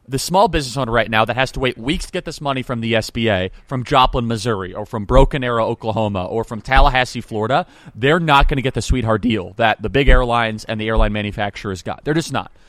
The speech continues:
I mean, the, the deals that they have, that Boeing and American Airlines and United and Delta got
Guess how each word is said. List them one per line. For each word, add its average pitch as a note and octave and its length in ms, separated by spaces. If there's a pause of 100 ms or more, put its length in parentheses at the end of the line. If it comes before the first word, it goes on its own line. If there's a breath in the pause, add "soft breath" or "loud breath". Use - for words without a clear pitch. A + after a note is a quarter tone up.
(180 soft breath)
I - 60
mean, C3+ 140
the, C#3 100
the C#3+ 160
deals D#3 300
that E3+ 140
they C3+ 120
have, A#2+ 160 (100)
that A#2+ 280
Boeing C3+ 380
and A2+ 80
American A2 300
Airlines C3 360
and A2 80
United A#2 340
and G2+ 140
Delta C3+ 340
got G2 300